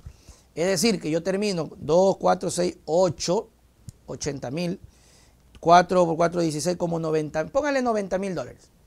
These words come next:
póngale ochenta mil dólares, ahorrando mi periodo, ochenta mil dólares, y digamos que este señor, eh, entra de asambleísta con diez mil, con diez lucas nomás, así de todos los ahorros, <laughs> los superchats, <laughs> con diez mil dólares,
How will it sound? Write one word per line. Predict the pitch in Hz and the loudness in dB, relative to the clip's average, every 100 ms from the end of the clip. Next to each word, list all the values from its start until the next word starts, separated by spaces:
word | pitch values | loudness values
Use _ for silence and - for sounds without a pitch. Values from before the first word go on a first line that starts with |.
| - - | -20 -14
póngale | 370 349 | -2 2
ochenta | 269 226 208 | 4 2 2
mil | 202 170 | 0 -2
dólares, | - - - - _ _ - - _ _ _ - | -6 -12 -20 -20 _ _ -20 -20 _ _ _ 2
ahorrando | 185 185 185 196 160 120 - _ _ _ _ - | 6 6 6 4 4 -4 -14 _ _ _ _ -8
mi | 156 | -6
periodo, | 147 160 190 156 123 - _ _ _ - | -2 2 4 4 2 -10 _ _ _ -2
ochenta | 175 - 180 170 170 | -2 -2 -4 -2 -2
mil | 196 214 | -2 4
dólares, | 233 180 135 | 6 6 2
y | - 156 | -6 -4
digamos | 180 262 226 180 | 8 10 10 6
que | - 170 | -2 -4
este | 180 220 | -2 -4
señor, | 190 196 214 - - - - - | -4 0 -2 -2 -10 -20 -20 -8
eh, | 170 170 | -6 -4
entra | 190 214 208 214 | -2 -2 2 2
de | |
asambleísta | 196 190 190 214 208 185 | 4 0 0 -2 -2 -2
con | 185 | -2
diez | 170 170 | -2 -2
mil, | 202 202 - - - _ | -2 -6 -10 -18 -20 _
con | 170 170 160 | -6 -6 -4
diez | 175 | -4
lucas | 180 175 151 | -2 -4 -6
nomás, | 151 147 | -8 -10
así | 160 | -8
de | 151 143 | -8 -8
todos | - 160 | -8 -6
los | 147 | -4
ahorros, | 147 165 196 240 - 175 | -6 -6 0 0 0 -6
<laughs> | 175 - - | -6 -10 -6
los | 175 185 | -2 0
superchats, | 190 175 151 175 160 226 - - - - - | 0 0 0 -2 -2 -2 -2 -4 -12 -12 -12
<laughs> | 190 185 - - - - | -10 -12 -18 -20 -14 -2
con | 170 | 0
diez | 175 175 | 2 0
mil | 233 | 6
dólares, | 262 240 196 185 | 8 8 6 0